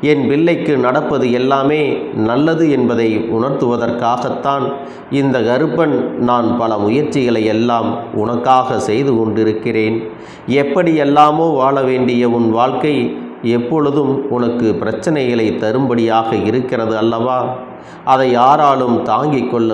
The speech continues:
முடியாது என்பதுதான் உண்மை. உனக்கு இருக்கக்கூடிய பிரச்சனைகள் வேறு யாருக்காவது இருந்திருந்தால், இந்நேரம் அவர்கள் உன் அளவுக்கு அதை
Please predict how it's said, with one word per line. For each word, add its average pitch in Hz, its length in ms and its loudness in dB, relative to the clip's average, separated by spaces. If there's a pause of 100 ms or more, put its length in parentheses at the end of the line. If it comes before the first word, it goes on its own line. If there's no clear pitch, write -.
(140)
முடியாது 123 460 2 (140)
என்பதுதான் 107 640 2
உண்மை. 117 240 0 (960)
உனக்கு 139 300 0 (100)
இருக்கக்கூடிய 143 640 0 (100)
பிரச்சனைகள் 143 600 0 (380)
வேறு 135 300 2
யாருக்காவது 135 920 0
இருந்திருந்தால், 127 640 0 (640)
இந்நேரம் 139 520 0 (300)
அவர்கள் 113 340 0 (340)
உன் 131 140 2 (100)
அளவுக்கு 147 460 0 (260)
அதை 113 140 0